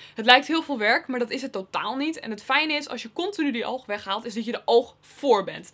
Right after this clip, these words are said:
Anders heb je één grote mega algbak en dan zie je het helemaal niet meer zitten. Beter ga je dus consequent zijn en continu die alg weghalen.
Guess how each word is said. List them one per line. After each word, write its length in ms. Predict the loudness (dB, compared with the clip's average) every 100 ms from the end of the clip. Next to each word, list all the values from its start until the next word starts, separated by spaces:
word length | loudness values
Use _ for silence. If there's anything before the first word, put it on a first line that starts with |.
| -20 -6
Anders 280 | -2 -2 -4
heb 120 | -8
je 160 | -12 0
één 300 | 2 4 0
grote 580 | -10 -4 0 0 0 -4 -4
mega 600 | -2 2 2 0 -6 -8 _
algbak 720 | 4 4 4 -4 -2 -2 -6 -14 -16 -18 -18
en 140 | -10 -2
dan 360 | 0 0 -4
zie 140 | -4 -4
je 60 |
het 100 | -4
helemaal 400 | -6 -6 -4 -4
niet 180 | -6 -14
meer 120 | -16
zitten. 300 | -16 -16 -18 -20 _ -2
Beter 480 | 4 4 4 0
ga 140 | 0 -4
je 80 | -4
dus 200 | -8 -18 _
consequent 640 | 4 6 6 0 2 2 2
zijn 340 | -4 -6 -6 -14
en 160 | -18 -6
continu 540 | -2 -2 0 0 0 -4
die 200 | -8 -4
alg 340 | 0 2 0 -6
weghalen. 580 | -4 -4 -4 -8 -8